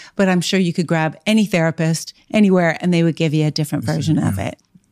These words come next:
Speaker 2: The passing of your father seems to be quite a poignant point. You, you seem to refer to it as, like, before and after, how life was somewhat different. And, um, after your, your father passed away, um,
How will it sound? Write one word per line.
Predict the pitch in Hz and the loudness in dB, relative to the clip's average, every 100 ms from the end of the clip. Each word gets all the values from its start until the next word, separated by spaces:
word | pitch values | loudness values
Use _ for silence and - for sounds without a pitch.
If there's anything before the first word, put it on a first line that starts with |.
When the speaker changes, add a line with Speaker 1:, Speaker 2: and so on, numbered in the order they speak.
| _ - | _ -4
Speaker 2:
The | |
passing | - 151 143 123 | 0 0 2 0
of | 107 | 0
your | |
father | 101 110 95 82 87 123 | -2 -2 -4 -4 -8 -8
seems | - 110 104 | -2 0 0
to | |
be | 107 | -2
quite | - 87 | -4 -8
a | |
poignant | - 101 90 98 - | -4 -2 -2 -6 -10
point. | - 98 | -4 -2
You, | 95 - - | -2 -8 -8
you | 104 95 | -6 -4
seem | - 113 | -2 -2
to | 110 | -2
refer | 95 104 | -2 -4
to | 95 | -4
it | 87 | -6
as, | 101 | -6
like, | - | -4
before | 110 - 98 | -6 -4 -2
and | 101 | -2
after, | 101 - - 92 - _ _ _ | -4 -6 -8 -10 -12 _ _ _
how | - 110 | -4 -2
life | 107 98 | -2 -2
was | 101 95 | -4 -2
somewhat | 104 85 | -2 -2
different. | - 101 95 92 - _ _ _ _ _ _ _ | -4 -6 -6 -8 -8 _ _ _ _ _ _ _
And, | 107 104 101 - - | -2 2 0 -2 -2
um, | 110 107 - | 0 0 0
after | 127 123 - 110 98 - - | 0 0 -2 -2 -2 -6 -8
your, | 107 | -4
your | 104 101 | -2 -2
father | - 101 98 | -2 -2 -2
passed | - 98 95 - | -2 -4 -4 -4
away, | 101 92 87 92 - _ | -2 -2 -4 -6 -8 _
um, | 101 95 92 92 | -4 -2 -2 -4